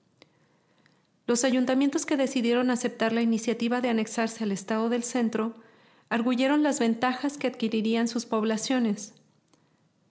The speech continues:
Entre los principales argumentos se encontraba el deseo de mejorar la condición de abandono en la que se encontraban, la cual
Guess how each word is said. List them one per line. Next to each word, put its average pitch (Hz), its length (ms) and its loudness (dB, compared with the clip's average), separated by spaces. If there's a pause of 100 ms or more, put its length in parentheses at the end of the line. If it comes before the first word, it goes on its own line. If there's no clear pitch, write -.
(180)
Entre 240 240 2
los 226 160 0
principales 240 640 0
argumentos 233 500 2
se - 80 0
encontraba 220 680 0
el 233 120 2
deseo 226 360 0
de 277 80 2
mejorar 240 480 0
la 262 140 -2
condición 226 500 0
de 240 60 2
abandono 233 680 0
en 220 100 0
la 214 100 -2
que 220 120 -2
se 214 100 -2
encontraban, 202 680 -2 (1080)
la 220 200 0
cual 247 340 0